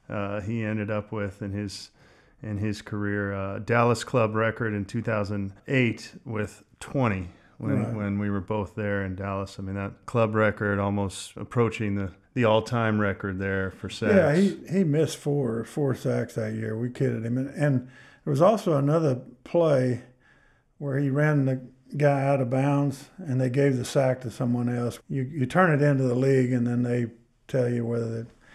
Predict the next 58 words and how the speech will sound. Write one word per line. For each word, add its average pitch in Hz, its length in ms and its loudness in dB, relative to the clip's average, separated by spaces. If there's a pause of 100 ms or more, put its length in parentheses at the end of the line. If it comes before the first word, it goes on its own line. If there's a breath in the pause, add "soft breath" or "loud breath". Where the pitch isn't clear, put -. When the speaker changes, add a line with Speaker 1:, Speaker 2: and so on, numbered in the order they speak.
(180 loud breath)
Speaker 2:
and 135 100 0
they 139 80 6
wouldn't 131 260 4
give 127 160 4
it 120 100 -4
to 123 100 -4
him. 120 160 -2
I 120 40 -4
don't 120 140 -2
know 117 60 -2
why 120 200 -4
they 113 120 -4
didn't, 117 380 -4
but 113 120 -6 (300)
for 135 80 -6
some 127 240 0
reason 120 240 0
they 120 100 0
gave 120 200 0
it 113 40 -10
to 110 60 -14
somebody 120 420 -2
else 113 220 -4
on 117 100 -4
our 113 140 -6
team 113 420 -4 (480 soft breath)
that 117 140 -6
was, 110 240 -10 (180)
wasn't 131 420 4
closer. 127 480 0 (480 loud breath)
And 147 100 0
we, 151 80 4
we 156 200 4
thought 143 260 4
the 131 60 -8
closest 147 380 0
one 135 200 0
to 131 100 2
the 123 60 -2
ball 143 340 2
when 127 100 2
the 123 100 0
guy 127 200 2
runs 123 260 2
out 120 160 0
of 113 60 -6
bounds 127 360 0
ought 120 120 0
to 117 60 -4
be 120 160 -2
the 113 100 -6
guy 120 200 -6
that 113 80 -6
gets 113 220 -10
the 110 60 -16
sack, 127 400 -6
but 113 100 -12
they, 117 180 -6